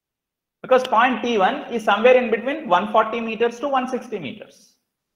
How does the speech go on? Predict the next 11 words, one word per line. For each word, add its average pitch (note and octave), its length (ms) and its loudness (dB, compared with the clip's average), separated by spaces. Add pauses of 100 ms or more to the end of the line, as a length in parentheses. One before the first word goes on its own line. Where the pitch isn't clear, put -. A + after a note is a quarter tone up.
(1200)
So A#3 520 4
from C4+ 260 4
one A3+ 260 4
forty C4 840 0
till C#4+ 280 0
T A#3 160 -2
one, F#3+ 580 0
the F#3 100 2
distance B3 400 -4
is A3+ 100 -2
only A#3 800 -6